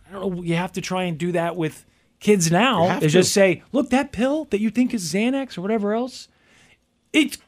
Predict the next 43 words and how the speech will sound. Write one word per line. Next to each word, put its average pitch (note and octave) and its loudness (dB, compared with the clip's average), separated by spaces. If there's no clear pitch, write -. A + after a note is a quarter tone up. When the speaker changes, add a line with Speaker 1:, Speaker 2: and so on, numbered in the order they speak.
Speaker 1:
it C#4+ -2
might D4 2
kill D4 4
you." F#3+ 4
Or F#3 6
I F3+ 6
guess G3 2
you, E3 -4
Speaker 2:
Yeah, B3 0
but C4 0
the A3+ 2
Speaker 1:
you D3 0
Speaker 2:
thing, B3+ 8
Speaker 1:
might, A#3+ 4
Speaker 2:
well, A3+ 8
Speaker 1:
you F3+ 4
Speaker 2:
but G3+ 8
the G3 8
Speaker 1:
might A#3+ 6
Speaker 2:
thing C4 8
Speaker 1:
say B3+ 4
Speaker 2:
is, B3+ 6
Speaker 1:
it - 2
will E3+ 4
Speaker 2:
there's, A3 8
Speaker 1:
kill F3+ 2
you. C3+ -2
Speaker 2:
there's A#3 4
truth D4+ 0
in D3+ 2
that B2+ -2
because D#3+ 0
you F3+ 2
feel A3+ 0
like, F3 2
you F#3+ 0
know, F#3+ 2
the D#3+ 2
reefer F3+ 0
madness C#3+ -2
and B2 -6
those B2 -2
old C#3+ 2